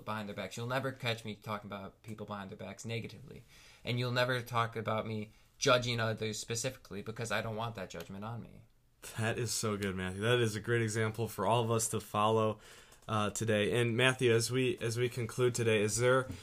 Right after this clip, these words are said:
Speaker 2: one piece of advice you can give to us, uh, for this topic of, uh, letting God be the judge? We're not the judge,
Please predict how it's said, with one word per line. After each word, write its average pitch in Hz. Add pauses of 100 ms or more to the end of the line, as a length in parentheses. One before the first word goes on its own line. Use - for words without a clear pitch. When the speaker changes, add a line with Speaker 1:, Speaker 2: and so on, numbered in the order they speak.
(200)
Speaker 2:
one 131
piece 185
of 120 (100)
advice 110
you 110
can 110
give 110
to 101
us, 98 (340)
uh, 104
for 117
this 113
topic 120
of, 101
uh, 101
letting 131
God 120
be 120
the 110
judge? 110
We're 120
not 127
the 123
judge, 107